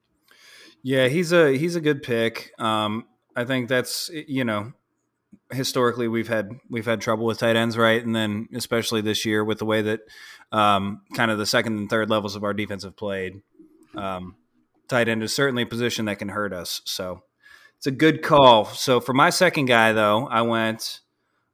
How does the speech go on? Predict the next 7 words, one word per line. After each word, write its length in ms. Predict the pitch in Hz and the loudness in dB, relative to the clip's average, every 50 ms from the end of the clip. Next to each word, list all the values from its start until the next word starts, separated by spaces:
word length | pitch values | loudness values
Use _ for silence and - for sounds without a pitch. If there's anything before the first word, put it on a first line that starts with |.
| _ | _
um, 540 | - 107 104 107 104 104 104 104 104 101 117 _ _ _ _ _ | -4 0 2 2 4 2 2 0 -4 -6 -10 _ _ _ _ _
with 100 | 127 - | -8 -2
wide 240 | - 120 117 123 120 | 2 4 4 4 2
receiver 800 | 123 - - 135 127 117 113 117 117 113 113 113 107 127 151 - _ _ _ _ _ | 0 -2 0 0 0 0 0 0 2 2 2 2 0 -2 -8 -16 _ _ _ _ _
Caleb 300 | - 123 120 120 117 104 | -4 -2 0 0 0 -2
Smith. 420 | - - 160 156 120 - - - - | -4 -4 -2 -2 -2 -4 -8 -14 -14
So 420 | - - - 117 104 101 95 95 | -12 -8 -4 -2 0 0 0 -2